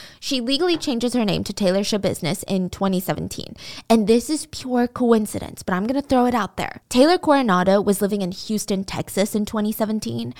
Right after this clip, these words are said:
and there was a woman named Denise Coronado. They're unrelated. This is in Houston. Denise Coronado was nineteen years old, and she's a criminal. She had spotted this fourteen-year-old girl walking down the street,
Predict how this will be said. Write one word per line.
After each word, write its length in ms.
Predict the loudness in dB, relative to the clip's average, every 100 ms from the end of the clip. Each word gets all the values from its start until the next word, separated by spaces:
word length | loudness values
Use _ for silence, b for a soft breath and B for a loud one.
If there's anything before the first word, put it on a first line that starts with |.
| B B 0
and 460 | 4 6 4 2 0 6
there 140 | 8
was 160 | 8 4
a 40 |
woman 300 | 2 2 0
named 320 | 0 -2 -2
Denise 640 | 0 2 4 2 0 -4 -6
Coronado. 640 | -2 -2 -2 -6 -8 -14 -16 _ _ 6
They're 200 | 6 6
unrelated. 720 | 4 4 2 0 -4 -10 -16 -20 _ _ -6
This 160 | 0
is 140 | 2 2
in 80 | 2
Houston. 460 | 2 0 -2 -10 -14 _ _ _ 4
Denise 380 | 4 4 0
Coronado 560 | 0 2 4 4 4 2
was 240 | 0 0
nineteen 440 | 0 0 -2 -2 -2
years 240 | -4 -6
old, 300 | -6 -6 -10 -4
and 180 | -2 -2
she's 200 | -2 -2
a 40 |
criminal. 440 | 0 0 0 -4 -14 -20 _ _ -4
She 140 | 2
had 140 | 2 0
spotted 420 | 2 4 4 2
this 160 | -2
fourteen-year-old 720 | -2 -2 -2 -2 -2 0 0 0
girl 240 | -2 0
walking 360 | 0 -2 -2 -2
down 160 | -2
the 80 | -2
street, 420 | -4 -4 -6 -6